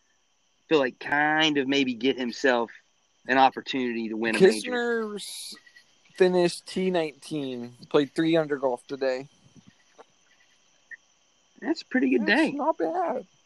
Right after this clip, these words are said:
Speaker 1: I mean, not at all. I mean, Harris English bombing that, bombing that, uh, that eagle, I believe, that he got. It's probably the only reason why Kisner wasn't sitting there almost alone in the T nineteen spot. No, good old
Speaker 2: Lon-,
Speaker 1: Lanto, Lando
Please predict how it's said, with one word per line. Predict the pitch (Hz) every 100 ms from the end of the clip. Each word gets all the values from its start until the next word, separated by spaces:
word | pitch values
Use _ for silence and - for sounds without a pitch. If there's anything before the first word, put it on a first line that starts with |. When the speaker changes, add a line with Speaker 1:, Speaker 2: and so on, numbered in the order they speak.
| -
Speaker 1:
I |
mean, | 123 120 _ _ _ _ _ _ _ _ _ _ -
not | 123 175
at | 214
all. | 202 262
I |
mean, | 190 123 120 _ _ _ _ _ _ _ -
Harris | 156 170
English | 175 208 202 -
bombing | 117 151 160 156
that, | 156 147 117
bombing | 135 151 147
that, | 139 139
uh, | 135 131 127 120 107 -
that | 131 120
eagle, | 127 233 185
I | 117
believe, | 113 120 113
that | 120
he | 113
got. | 117 123
It's | 110
probably | _ 147 208
the | 143
only | 123
reason | 120 131 123 120
why | 117 127 127 -
Kisner | 135 131 131 123 _ _ _ _ _ _ _ _
wasn't | 127 143 131 139 - _ _ _
sitting | - 160 143 139
there | 139 135 131 127 107 _ _
almost | 135 143 143 135
alone | 127 117 151 254 117
in | 110
the | 107
T | - 123
nineteen | 110 104 113 107
spot. | - 110
No, | 131 135 139 135 _ _
good | 123 156
old | 151 135
Speaker 2:
Lon-, | 120 131 143
Speaker 1:
Lanto, | - 156 139 127
Lando | 131 135 139